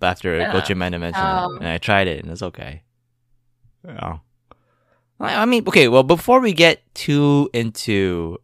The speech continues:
Speaker 1: uh, Paris Baguette, Coach Amanda, you know,
Speaker 3: Mm-hmm.
Speaker 1: you were sleeping last episode.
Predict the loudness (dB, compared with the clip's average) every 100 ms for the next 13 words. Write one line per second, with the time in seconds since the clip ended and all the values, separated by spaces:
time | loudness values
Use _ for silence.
0 | _ -4 0 0 -2 -6 _ _ _ 0
1 | 0 0 -6 -6 -4 -4 -6 _ _ -2
2 | -2 0 0 0 2 2 0 -2 _ _
3 | _ _ _ _ -16 -8 -2 0 2 2
4 | 0 -2 0 0 0 0 0 -2 -8 -8
5 | -6 -4 -4 -6